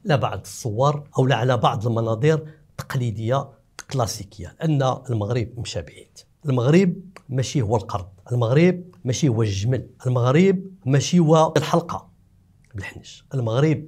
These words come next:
شيء آخر. المغرب تطور في هذا المجال، أراد من أراد وكره من كره، أن الواقع هو هذا. إلا خرجنا حنا كمغاربة وشنا بلادنا وشنا بعض المدن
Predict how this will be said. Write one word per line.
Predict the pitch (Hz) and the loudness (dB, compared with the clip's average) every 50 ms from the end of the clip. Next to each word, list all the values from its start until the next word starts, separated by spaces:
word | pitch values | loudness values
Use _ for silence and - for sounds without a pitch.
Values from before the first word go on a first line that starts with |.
| - - _ | -16 -18 _
شيء | - - - 151 143 147 143 135 131 - - | -10 -6 -4 -4 -4 -4 -4 -6 -4 0 4
آخر. | 156 156 151 131 - - 120 101 - - - _ _ _ _ _ _ _ _ _ _ _ _ _ - 127 | 6 6 6 4 2 -2 -6 -8 -8 -10 -20 _ _ _ _ _ _ _ _ _ _ _ _ _ -6 -4
المغرب | 123 120 110 110 131 147 143 | -2 -2 0 0 0 0 0
تطور | 147 - - - - 185 180 127 107 92 87 - - - - _ _ _ - | -2 -6 -4 0 2 4 4 4 0 -2 -6 -12 -18 -20 -20 _ _ _ -18
في | - - 120 | -12 -8 -8
هذا | 104 95 | -6 -4
المجال، | 101 101 107 104 92 110 135 147 156 156 156 - - - - - - - - - - - | -4 -4 -4 -4 0 2 2 4 4 2 0 -4 -16 -20 -20 -20 -20 -20 -20 -20 -8 -4
أراد | 120 110 110 113 131 147 151 143 - 139 | -2 0 2 4 4 6 6 4 4 2
من | 123 120 117 123 - | 0 0 0 -2 -4
أراد | - - 110 107 127 139 147 160 170 165 - - - _ _ _ - - | -4 -4 -2 0 2 4 4 2 2 -2 -6 -16 -20 _ _ _ -12 -8
وكره | 101 120 120 - 127 123 117 113 104 90 113 127 135 - - - - - - - | -6 -6 -6 -4 -4 -2 -2 -2 -2 0 0 0 0 -2 -6 -18 -20 -20 -16 -8
من | 117 113 110 | -6 -4 -4
كره، | 101 107 98 90 82 90 92 - - _ - | -4 -6 -12 -14 -12 -12 -14 -16 -16 _ -8
أن | 120 107 98 104 | -6 -4 -4 -4
الواقع | 113 107 95 117 123 123 - - 180 - - | -4 -2 0 0 0 0 0 -2 -2 -2 -4
هو | - - 113 104 110 123 | -8 -10 -6 -4 -2 -2
هذا. | 101 85 80 80 - - - _ _ _ _ _ _ _ _ _ _ _ _ _ _ _ _ _ _ _ - | -2 -2 -6 -12 -18 -20 -20 _ _ _ _ _ _ _ _ _ _ _ _ _ _ _ _ _ _ _ -6
إلا | 127 113 113 139 | -2 0 0 0
خرجنا | - - 156 143 - 120 120 | 0 0 0 0 0 -2 -6
حنا | - - 117 127 139 131 - - _ | -6 -2 0 0 0 0 -2 -6 _
كمغاربة | - 120 107 101 110 147 151 143 143 185 208 214 202 - - - - _ _ _ - | -4 -4 -2 2 2 4 4 4 4 2 2 2 0 -8 -18 -20 -20 _ _ _ -10
وشنا | - 113 - - 139 120 123 120 | -8 -6 -4 -2 0 0 0 0
بلادنا | 95 92 104 104 92 - 85 87 - | 0 -2 -4 -6 -6 -6 -10 -12 -12
وشنا | - 117 - - 127 120 135 | -12 -10 -6 -4 -2 0 0
بعض | 127 - 120 127 110 113 | 0 0 0 -2 0 0
المدن | 135 135 139 127 117 156 165 131 98 90 | 0 2 2 2 2 2 2 2 0 -2